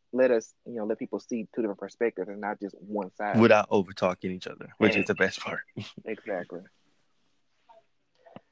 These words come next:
Speaker 1: But like you were saying, um, the whole social media thing, like, um,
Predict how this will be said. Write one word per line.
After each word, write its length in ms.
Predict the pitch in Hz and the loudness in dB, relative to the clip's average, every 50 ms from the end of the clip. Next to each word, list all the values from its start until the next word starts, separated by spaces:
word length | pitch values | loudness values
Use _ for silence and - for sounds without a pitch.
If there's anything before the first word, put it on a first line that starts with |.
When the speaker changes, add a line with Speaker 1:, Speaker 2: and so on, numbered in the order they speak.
| _ _ - | _ _ 0
Speaker 1:
But 100 | 135 123 | 4 6
like 200 | 120 117 - - | 6 4 4 2
you 80 | 123 117 | 0 0
were 80 | 117 | 0
saying, 380 | - - 127 131 131 127 120 - - | 0 -2 -2 -2 -2 -2 -4 -4 -6
um, 540 | 110 107 101 101 98 98 95 98 104 104 _ _ _ _ _ _ _ - - - _ - | -6 -4 -4 -6 -8 -10 -12 -16 -18 -20 _ _ _ _ _ _ _ -14 -14 -14 _ -8
the 60 | 113 | -6
whole 100 | 120 110 | -4 0
social 280 | - 113 117 - 117 110 | 2 2 0 0 0 -2
media 240 | 123 131 131 113 107 | -2 0 2 2 2
thing, 360 | - 104 101 98 98 107 - _ _ _ _ _ _ _ | 2 0 -2 -2 -4 -6 -12 _ _ _ _ _ _ _
like, 380 | - 98 85 82 85 76 - - - - - _ _ _ - | -8 -4 -2 -2 -2 -2 -2 -4 -10 -18 -18 _ _ _ -6
um, 500 | 101 107 107 107 104 101 95 92 90 | -4 -4 -2 -4 -4 -6 -6 -8 -10